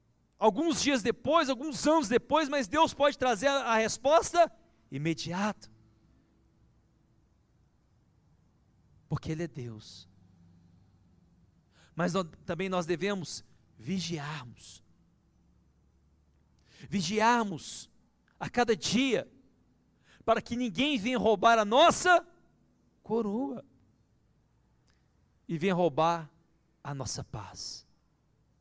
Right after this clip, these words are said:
Que nessa noite, Deus possa ter falado ao seu coração. Que Deus possa, a cada dia, te fortalecer. Que Deus, a cada dia,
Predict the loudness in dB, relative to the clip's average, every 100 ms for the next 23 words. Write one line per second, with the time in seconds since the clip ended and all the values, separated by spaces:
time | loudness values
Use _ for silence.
0 | _ _ _ _ _ _ -2 -2 -2 -4
1 | -4 -6 -8 -14 -20 _ _ _ _ _
2 | _ _ _ 0 0 2 0 0 0 0
3 | 0 -2 -10 _ _ _ _ _ _ _
4 | _ _ _ _ _ _ -4 0 -2 0
5 | -2 -4 -6 -10 -10 -8 -8 -10 -12 -14
6 | -16 _ _ _ _ _ _ _ _ _
7 | _ _ _ _ _ _ _ _ _ _
8 | _ _ 0 6 6 4 0 2 2 4
9 | 4 4 0 _ _ _ -12 -4 -2 0
10 | -2 -2 -4 -2 -2 -6 _ _ _ _
11 | _ _ _ _ -6 -2 -4 -4 -4 -4
12 | -4 -6 -8 -8 -14 _ _ _ _ _
13 | _ _ _ _ _ -20 -10 -4 6 6
14 | 6 2 2 2 0 0 2 4 2 -2